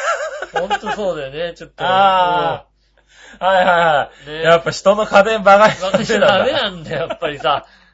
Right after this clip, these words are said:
Speaker 2: あのね、神様は見てるんだよね。
Speaker 1: 見てる。あのね、なんかね、先-、先々週来たポンポコも言ってた。
Speaker 2: うん。
Speaker 1: うん、そんなこと。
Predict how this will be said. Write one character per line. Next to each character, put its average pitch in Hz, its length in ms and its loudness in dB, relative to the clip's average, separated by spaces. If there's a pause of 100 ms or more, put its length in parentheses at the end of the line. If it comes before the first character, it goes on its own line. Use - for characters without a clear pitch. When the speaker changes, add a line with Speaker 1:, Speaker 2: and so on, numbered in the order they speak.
(100)
Speaker 2:
あ 160 280 2
の 170 260 -2
ね、 170 160 -2
神 277 380 -6
様 214 340 -2
は 165 180 0
見 240 140 -12
て 523 100 0
る 453 220 10
ん 240 100 -10
だ 208 100 -8
よ 170 100 -6
ね。 240 100 -4
Speaker 1:
見 - 60 -4
て 233 80 0
る。 - 180 -8 (320)
あ 185 100 6
の 196 140 8
ね、 185 60 4
な 190 120 10
ん - 40 2
か 175 100 8
ね、 151 300 2
先-、 233 320 -4
先 226 280 -10
々 240 160 -4
週 220 160 -12
来 - 60 -20
た 170 160 0
ポ 269 280 2
ン - 20 -18
ポ 277 100 6
コ 190 80 -2
も 143 120 -2
言 127 80 -8
っ - 20 -14
て 156 100 -6
た。 - 260 -2 (120)
Speaker 2:
う 143 80 -12
ん。 131 760 0
Speaker 1:
う 107 40 -16
ん、 123 40 -18
そ 143 120 -4
ん - 20 -4
な 139 120 2
こ 135 120 -2
と。 101 220 -2